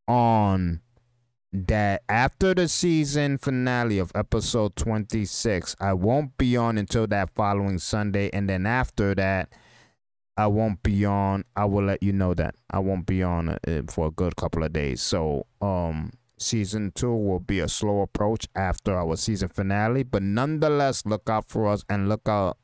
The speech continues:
for the notification of when season two, episode two will be aired. Like I said, season two, episode one will air the following Sunday after our season finale. So we will still be on schedule, but the solo streaming that I usually do,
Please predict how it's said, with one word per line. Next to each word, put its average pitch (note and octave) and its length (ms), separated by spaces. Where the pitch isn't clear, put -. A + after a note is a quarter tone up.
for - 180
the G2+ 100
notification G2 720
of F#2 180
when G2+ 220
season F#2+ 640
two, A#2+ 380
episode A2+ 580
two G#2+ 140
will F#2 160
be F2 260
aired. F#2 300
Like E2+ 180
I F2+ 60
said, G#2+ 400
season G#2+ 520
two, A#2 320
episode G#2 440
one G#2+ 340
will A2 340
air A2 380
the F2+ 100
following F#2 600
Sunday G2+ 640
after G2 320
our F2+ 140
season G#2 440
finale. F#2+ 520
So F2+ 420
we F#2 180
will E2+ 220
still - 640
be B2+ 160
on A2+ 120
schedule, G#2 400
but F#2 240
the - 80
solo A#2 380
streaming B2 560
that G#2 160
I G#2 140
usually A2+ 640
do, A#2+ 280